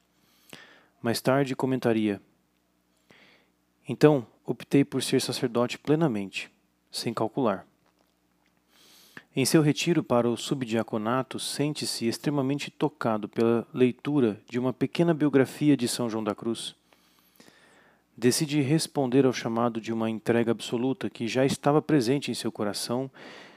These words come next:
e entrar para a Ordem do Carmelo Descalço. Por este ideal, precisou enfrentar a forte resistência do diretor espiritual,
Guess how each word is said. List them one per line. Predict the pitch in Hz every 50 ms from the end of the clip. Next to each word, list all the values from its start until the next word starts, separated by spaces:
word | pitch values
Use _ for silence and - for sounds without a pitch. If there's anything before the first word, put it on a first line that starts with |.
| - _ _ _ _ _ _ _
e | 117 127
entrar | 139 143 135 - 135 131 135 131
para | - 117 113 110
a | 110
Ordem | 110 117 123 131 127 131 127
do | 123 123
Carmelo | - 123 113 107 113 117 120 127
Descalço. | 123 127 123 - - - 104 98 95 - - - - - _ _ _ _ _ _ _ _ _ _ _ _ _ _ _ _ _ _ _ _ _ _
Por | - 120 117
este | 110 - - 120
ideal, | 107 113 110 110 113 127 131
precisou | - - 123 117 - - - 110 98 98 110 123 131 135 131 -
enfrentar | 107 127 117 - - 117 113 107 - 113 113 110
a | 107
forte | - - - 131 135 147 151 - - -
resistência | 131 131 127 117 113 113 - - - 135 139 151 147 - 120
do | 113 107
diretor | 107 104 113 107 - 127 123
espiritual, | 120 - - - 120 120 117 - 127 113 101 98 95 -